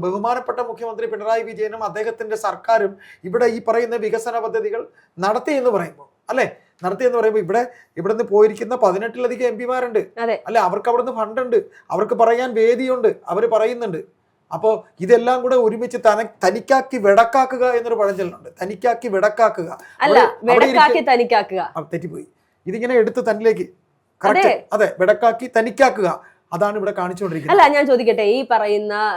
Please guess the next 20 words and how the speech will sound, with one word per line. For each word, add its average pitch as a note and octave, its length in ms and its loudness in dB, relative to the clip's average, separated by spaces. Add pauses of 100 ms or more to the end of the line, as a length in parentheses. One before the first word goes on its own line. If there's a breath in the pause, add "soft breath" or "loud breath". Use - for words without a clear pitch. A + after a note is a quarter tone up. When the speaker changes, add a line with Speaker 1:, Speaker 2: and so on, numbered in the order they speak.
Speaker 2:
ആ, - 20 0 (380)
സംസ്ഥാന G#3 360 -2 (100)
സർക്കാരിന് G3 500 -4
ഇന്നിപ്പോൾ G#3+ 340 -4
ഇവരുടേതായിട്ടുള്ള A3 580 -2
ഇവര് A#3+ 200 0
കൊണ്ടുവന്ന A3 380 -4
വികസനങ്ങൾ, A3 480 -4 (100)
വികസനത്തിന് A#3+ 500 -4 (100)
രാജാവ് A#3 500 0
നമ്മുടെ G#3+ 220 -4
ബഹുമാനപ്പെട്ട A3+ 460 -6
മുഖ്യമന്ത്രി A3 360 -4
പിണറായി G#3 300 -2
വിജയൻ A#3 280 -2
കൊണ്ടുവന്നെന്നൊക്കെ A3+ 560 -4
പറയുമ്പോ G#3+ 340 -2 (440 soft breath)
ഇവരായിട്ട് E4 880 4 (100)
മുന്നോട്ട് C4+ 460 0
വെച്ച A#3+ 200 0